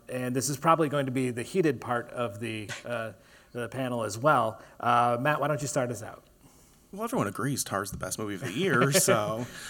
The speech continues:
Speaker 2: um, when I, so my favorite movie of the year was Tar, and it was, it was, I don't even think Tar was over. And I, and I was like, "No, this is the best movie of the year." And I kind of felt like it was the, it, I saw it, it came out in October, so I feel like when I had, s-,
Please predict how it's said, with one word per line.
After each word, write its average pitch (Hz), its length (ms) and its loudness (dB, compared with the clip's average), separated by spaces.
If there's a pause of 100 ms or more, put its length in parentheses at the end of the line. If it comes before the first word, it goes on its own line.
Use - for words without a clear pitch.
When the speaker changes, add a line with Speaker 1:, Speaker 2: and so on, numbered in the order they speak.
(160)
Speaker 2:
um, 139 600 2 (340)
when 175 180 4
I, 190 520 6
so 156 320 2
my 160 240 8
favorite 202 240 6
movie 147 200 6
of 123 60 6
the 120 80 2
year 107 140 2
was 95 160 0
Tar, 78 400 -2
and 95 200 -6
it 95 140 -4
was, 98 320 -2 (800)
it 147 60 0
was, 147 200 2 (220)
I 156 120 8
don't 190 100 4
even 196 140 2
think 151 160 0
Tar 120 200 6
was 98 220 0
over. 87 400 -6 (540)
And 107 160 -2
I, 90 100 2 (140)
and 131 120 -2
I 98 140 -2
was 98 140 -4
like, 87 180 -8
"No, 90 160 -6
this 80 140 -4
is - 40 -4
the - 80 -12
best - 200 -8
movie 69 160 -10
of 85 80 -10
the 71 80 -6
year." 107 180 -2 (300)
And 190 120 2
I 196 40 4
kind 226 180 2
of 220 80 0
felt 196 240 4
like 165 220 4
it 151 80 0
was 147 180 2
the, 123 300 2
it, 127 260 0
I 113 60 -4
saw 135 340 6
it, - 140 0
it - 200 -2
came 117 140 -6
out 95 160 -2
in - 80 -2
October, 147 600 2
so 127 180 0
I 110 80 2
feel 135 180 2
like 120 160 4
when 113 120 4
I 113 80 4
had, 117 120 4
s-, - 240 0